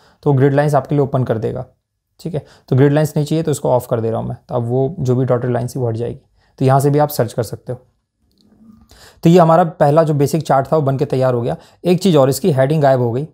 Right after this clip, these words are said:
तो उसके लिए मैं दोबारा जाऊँगा इसमें और जर्नल में, यहाँ पे आपको टाइटल मिलेगा, ठीक है।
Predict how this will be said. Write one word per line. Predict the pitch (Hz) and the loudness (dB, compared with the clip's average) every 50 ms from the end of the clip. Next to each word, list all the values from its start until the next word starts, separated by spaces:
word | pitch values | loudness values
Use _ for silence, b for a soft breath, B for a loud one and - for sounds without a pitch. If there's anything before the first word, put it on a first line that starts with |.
| _ _ _ _ _ _ - | _ _ _ _ _ _ -8
तो | 135 131 131 131 131 131 | -6 -6 -4 -4 -4 -6
उसके | 131 127 - - - | -6 -8 -6 -4 -2
लिए | 139 147 | -2 0
मैं | 143 139 139 | 0 0 0
दोबारा | 131 127 131 131 135 | 2 2 2 2 2
जाऊँगा | 131 139 139 139 139 | 0 0 -2 -2 -2
इसमें | 131 - - 147 151 180 185 _ _ _ _ _ _ _ _ _ - | -4 -4 -6 -8 -8 -8 -10 _ _ _ _ _ _ _ _ _ -4
और | 127 123 123 123 | -2 0 0 0
जर्नल | 110 127 127 123 123 131 139 143 | 2 0 0 2 2 0 0 0
में, | 139 151 160 | -2 -2 -4
यहाँ | 165 139 123 123 131 | -2 -2 -2 0 0
पे | 131 143 | 0 0
आपको | 135 - 151 143 | 0 0 -2 -2
टाइटल | - 131 123 120 143 131 | 0 -2 0 0 0 -2
मिलेगा, | 127 120 117 117 113 127 117 - _ _ _ _ _ _ _ _ _ _ _ | -2 -2 -2 -4 -6 -6 -10 -12 _ _ _ _ _ _ _ _ _ _ _
ठीक | - 151 - | -14 -12 -12
है। | 135 | -12